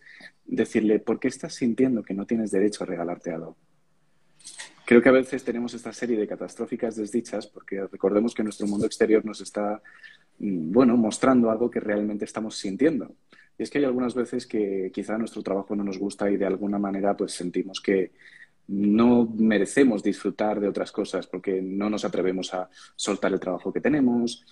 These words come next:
a hacer esa actividad que nos trae alegría o disfrute, y simplemente, pues, parece que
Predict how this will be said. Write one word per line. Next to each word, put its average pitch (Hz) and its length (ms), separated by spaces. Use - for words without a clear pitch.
a 101 140
hacer 107 260
esa 101 140
actividad 95 400
que - 80
nos 92 160
trae 92 480
alegría 98 520
o 90 60
disfrute, 113 680
y 123 80
simplemente, 123 480
pues, - 640
parece 110 320
que 104 140